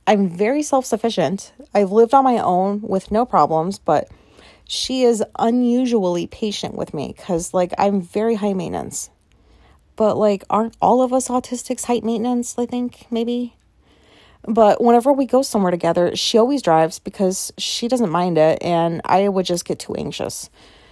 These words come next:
I, you know, I just think it's weird that I'm an adult and I need another adult to take me to some of my appointments, practice driving to and from the appointments with me, you know, so I'll know how to,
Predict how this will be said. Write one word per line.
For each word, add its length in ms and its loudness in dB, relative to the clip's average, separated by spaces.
I, 60 2
you 180 2
know, 140 6
I 120 4
just 240 -4
think 300 -4
it's 180 -6
weird 600 -2
that 280 4
I'm 180 4
an 60 4
adult 480 4
and 140 -2
I 100 0
need 340 0
another 480 2
adult 440 -2
to 120 -12
take 260 -6
me 300 -4
to 140 -8
some 180 -4
of 100 -6
my 100 -2
appointments, 680 -6
practice 480 -2
driving 540 2
to 220 -2
and 120 -2
from 200 0
the 80 -2
appointments 520 -6
with 180 -8
me, 340 -8
you 100 -4
know, 140 -4
so 160 -6
I'll 80 0
know 140 -4
how 160 -4
to, 140 -10